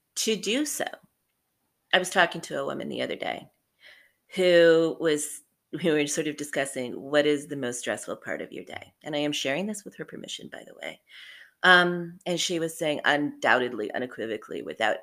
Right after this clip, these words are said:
any question, "I commute an hour and fifteen minutes or an hour and a half each way to and from work. And that commute is killing me."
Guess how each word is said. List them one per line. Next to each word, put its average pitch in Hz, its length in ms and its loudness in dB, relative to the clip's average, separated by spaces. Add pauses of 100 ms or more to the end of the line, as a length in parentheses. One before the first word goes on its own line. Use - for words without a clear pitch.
(140)
any 156 300 0
question, 135 720 -6
"I 160 220 4
commute 147 640 -4
an 143 100 -4
hour 135 380 0
and 139 200 -6
fifteen 127 320 -10
minutes 123 320 -8
or 131 60 -8
an 123 160 -8
hour 123 220 -4
and 113 120 -4
a 117 60 -8
half 113 320 -6
each 135 260 -8
way 131 200 -2
to 123 200 -8
and 113 160 -8
from 123 240 -6
work. 123 320 -2 (480)
And 147 380 2
that 151 200 0
commute 151 320 0
is 135 140 -4
killing 135 400 -8
me." - 240 -20